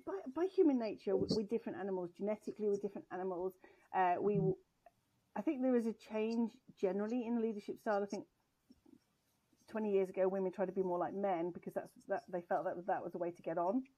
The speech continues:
Speaker 1: 'Cause it was in a man's world, you had to be more like men. I think, um, that pendulum's, uh, swung the other way now, and I think men are trying to bri-, come more to the middle ground. But you, and, and personalities, your background,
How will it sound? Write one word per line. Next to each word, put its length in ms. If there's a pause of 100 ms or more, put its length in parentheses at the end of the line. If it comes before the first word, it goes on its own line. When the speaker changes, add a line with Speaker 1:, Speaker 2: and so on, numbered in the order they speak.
(840)
Speaker 1:
'Cause 100
it 80
was 80
in 120
a 20
man's 320
world, 260
you 80
had 120
to 80
be 100
more 180
like 140
men. 260 (960)
I 80
think, 380
um, 420 (140)
that 200
pendulum's, 500 (500)
uh, 220
swung 180
the 60
other 100
way 220
now, 260
and 100
I 40
think 200
men 200
are 40
trying 200
to 80
bri-, 160 (120)
come 120
more 160
to 100
the 60
middle 200
ground. 360 (320)
But 120
you, 200 (640)
and, 200 (100)
and 220
personalities, 960
your 160 (140)
background, 840